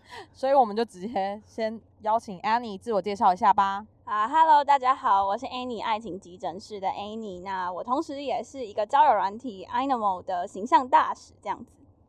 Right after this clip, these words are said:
Speaker 1: 那其实一开始听到他是这个软体的形象大使的时候，我蛮吓到的，因为他是成大的一个发展中心下面的一个交友软体研发团队，好老舍哦。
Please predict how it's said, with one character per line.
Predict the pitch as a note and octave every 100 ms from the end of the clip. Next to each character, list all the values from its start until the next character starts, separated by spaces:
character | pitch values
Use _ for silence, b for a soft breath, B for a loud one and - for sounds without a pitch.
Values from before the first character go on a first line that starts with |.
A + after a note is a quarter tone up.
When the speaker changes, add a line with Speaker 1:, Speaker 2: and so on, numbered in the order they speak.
| _ _
Speaker 1:
那 | F4
其 | - G#3
实 | F3+ F3 E3+
一 | A#3+
开 | A#3+
始 | G#3
听 | F#3+
到 | G3+ G3 F#3
他 | - F#3
是 | -
这 | G3 F#3+
个 | E3 - _ _ _ _ _
软 | - E3 G3
体 | - F#3
的 | - G3 F#3
形 | - F3+
象 | G#3
大 | G#3
使 | F#3 D#3+
的 |
时 | E3
候， | F3
我 |
蛮 | E3+ E3
吓 | F3+ - G3
到 | D#3 D#3+
的， | D#3
因 | B3
为 | C#4+
他 | - B3
是 | C4+ A3+
成 | - F#3+ E3
大 | F#3 B3+ E3+
的 | - F#2+ - _ _ _ -
一 |
个 | G3 F#3 F3 - _ _
发 | B3+
展 | C#4 F#3+
中 | F3+
心 | G3+ G#3+
下 | A3+
面 | G3+ G3+
的 | E3
一 | D3+
个 | - - _ _ _ _ _
交 | - B3
友 | A3+
软 | E3+ G3
体 | - F#3 D#3+
研 | E3
发 | F#3 F3+ F3+
团 | G3+ - D#3
队， | E3 G3 F3 _ _
好 | G#3 G3
老 | A3 A#3+
舍 | - B3+ B3
哦。 | A3+